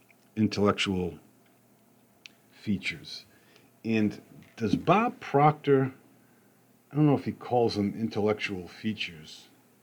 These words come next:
but, um, mental faculties is, I guess, what he, what he uses. Mental faculties.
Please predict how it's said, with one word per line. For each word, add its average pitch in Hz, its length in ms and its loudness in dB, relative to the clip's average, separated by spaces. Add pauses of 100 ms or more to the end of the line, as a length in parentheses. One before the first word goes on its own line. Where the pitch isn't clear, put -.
(1080)
but, 95 240 -8 (180)
um, 92 640 -6 (2500)
mental 110 340 -2
faculties 98 920 -4
is, 90 100 -20
I 95 80 -14
guess, 90 280 -16
what 92 120 -16
he, 85 200 -16 (1300)
what 98 120 -2
he 90 80 -4
uses. 90 460 -8
Mental 117 380 2
faculties. - 1080 -2